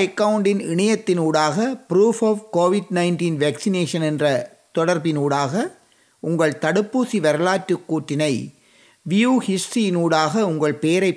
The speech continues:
பதிவு செய்து பெற்றுக்கொள்ளலாம். மை கவ் அக்கவுண்ட் இணையதளத்தினூடாக நீங்கள் தடுப்பூசி பெற்றதற்கான சான்றிதழை அச்சிட முடியும். அச்சிட்ட சான்றிதழை உங்களுடன் எப்போதும் எடுத்துச் செல்லலாம். டிஜிட்டல் முறையாக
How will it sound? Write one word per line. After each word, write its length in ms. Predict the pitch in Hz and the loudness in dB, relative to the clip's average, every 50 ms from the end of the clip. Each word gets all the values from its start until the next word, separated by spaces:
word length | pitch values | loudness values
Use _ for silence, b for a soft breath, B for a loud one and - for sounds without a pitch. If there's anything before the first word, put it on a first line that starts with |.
| - 147 | -2 -4
பதிவு 240 | 147 151 170 196 180 | -2 -2 0 -2 -2
செய்து 300 | - - 147 139 147 185 190 - | -2 -2 -2 0 0 -2 -4 -2
பெற்றுக்கொள்ளலாம். 760 | 175 165 - - 143 - - 139 131 127 123 120 117 - - - _ _ _ _ _ b b b b b b b b b b b b b | -4 -4 -4 -4 -6 -2 -2 0 0 2 2 0 0 -2 -4 -12 _ _ _ _ _ b b b b b b b b b b b b b
மை 220 | - 151 175 196 254 262 226 | -2 0 2 2 2 2 2
கவ் 180 | 285 285 285 262 220 180 | 2 2 4 4 2 2
அக்கவுண்ட் 400 | - - - 208 220 226 220 220 - 151 | 0 0 0 0 2 2 0 0 0 0
இணையதளத்தினூடாக 1040 | 170 185 208 214 208 - 185 175 160 - - 165 156 156 156 156 156 156 160 214 202 170 | 2 2 0 0 0 0 0 0 0 -2 -2 -2 0 0 2 2 2 2 0 0 0 0
நீங்கள் 320 | 160 160 151 156 147 147 | 0 0 0 0 -2 0
தடுப்பூசி 520 | - 147 160 175 175 - 220 220 214 214 202 - | -2 -2 0 -2 -2 -2 -4 -4 -2 -2 -4 -2
பெற்றதற்கான 680 | 170 151 - - 160 147 156 - - - 151 151 147 139 123 - | -4 -4 -2 -4 -4 -4 -4 -6 -2 -2 -2 0 0 -2 -2 -2
சான்றிதழை 540 | 156 147 156 160 156 151 143 151 151 170 208 269 - - - 143 | 0 0 0 0 -2 -2 -2 0 0 0 0 -2 -4 -6 -6 -6
அச்சிட 320 | 139 123 - 170 151 143 | -6 -4 -2 0 0 0
முடியும். 380 | 135 131 123 127 120 123 120 - - _ _ _ b b b b b b b b b b b b | 0 0 0 0 0 -2 -4 -6 -10 _ _ _ b b b b b b b b b b b b
அச்சிட்ட 480 | - 147 143 - - 160 147 - 151 127 - | -4 -4 -4 -2 -4 -4 0 0 -2 0 0
சான்றிதழை 480 | 151 143 147 151 143 151 151 151 180 240 311 - 160 | 0 0 0 0 2 2 2 2 2 0 0 -2 -2
உங்களுடன் 420 | 151 147 147 139 135 135 139 135 143 135 | -2 0 0 0 2 0 0 -2 -2 -4
எப்போதும் 440 | 123 - 165 156 156 170 233 269 175 | -2 0 0 2 2 2 0 0 0
எடுத்துச் 320 | 143 143 143 - 139 - - | -2 -2 -2 -4 -6 -4 -2
செல்லலாம். 400 | 139 127 131 127 131 127 123 - - - _ _ _ _ _ _ _ _ _ _ _ _ _ _ _ _ _ b b b b b b b b b b b b b b b b b b - | 0 0 0 0 0 -2 -4 -6 -10 -20 _ _ _ _ _ _ _ _ _ _ _ _ _ _ _ _ _ b b b b b b b b b b b b b b b b b b -8
டிஜிட்டல் 680 | 151 147 185 202 208 302 311 302 - 320 302 294 294 370 - - - 160 160 | -4 0 0 2 2 0 -2 0 0 0 0 0 0 -2 -6 -8 -8 -4 0
முறையாக 520 | 175 190 190 185 175 170 165 165 202 247 | 2 4 4 4 6 4 4 2 2 0